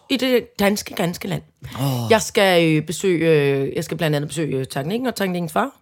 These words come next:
Speaker 2: Mm.
Speaker 1: øh, og Tanken lille søstre. Og, øh, så skal jeg, øh, til Sverige, tror jeg,
Speaker 2: Mm.
Speaker 1: besøge en af præsidenterne og hendes familie. Så skal jeg noget, der er så utrolig spændende.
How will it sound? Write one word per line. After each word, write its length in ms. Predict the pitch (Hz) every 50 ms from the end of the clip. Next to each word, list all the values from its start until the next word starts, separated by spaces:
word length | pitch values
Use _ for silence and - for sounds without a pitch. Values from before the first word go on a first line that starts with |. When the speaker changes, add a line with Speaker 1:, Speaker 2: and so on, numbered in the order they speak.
| _ -
Speaker 2:
Mm. 200 | 143 170 202 240 - - - _ -
Speaker 1:
øh, 340 | 185 190 175 165 160 156 156 -
og 200 | - 160 151 156
Tanken 280 | - 160 156 175 175
lille 220 | 180 170 202 220 220
søstre. 260 | 262 269 - - 277 - _ _ _ _ _ _ - - - - _ _
Og, 420 | - 208 202 196 190 190 196 190 185
øh, 260 | 185 185 170 - -
så 220 | - - 240 240
skal 280 | 233 - - 247 233 214
jeg, 460 | 190 190 202 190 185 175 180 170 - - -
øh, 840 | 190 180 170 160 151 147 139 135 135 135 135 139 135 135 135 139 143 147
til 140 | - 165
Sverige, 280 | - - 156 - - 330 _ _ _ _
tror 200 | - - 311 - -
jeg, 80 | - 285
Speaker 2:
Mm. 80 | 285 214
Speaker 1:
besøge 320 | 247 - - 233 208 -
en 180 | - 190 190 -
af 80 | 160
præsidenterne 480 | - - 180 - - 220 - - 285 294 285 269 -
og 60 | 208
hendes 200 | 202 208 240 -
familie. 300 | - 269 277 285 285 269 - _ - - - _ _ -
Så 460 | - - - - 202 175 160 156 156 151 156 -
skal 300 | _ - 175 160 156 151 - 156 131 156
jeg 260 | 151 123 127 131 135
noget, 320 | 147 147 143 143 160 156
der 80 | 165 - -
er 160 | 160 156 156 156 - - _ _ _
så 280 | - - - - 185 160 156 - -
utrolig 380 | 208 - - 190 165 - - -
spændende. 340 | - 151 143 139 156 160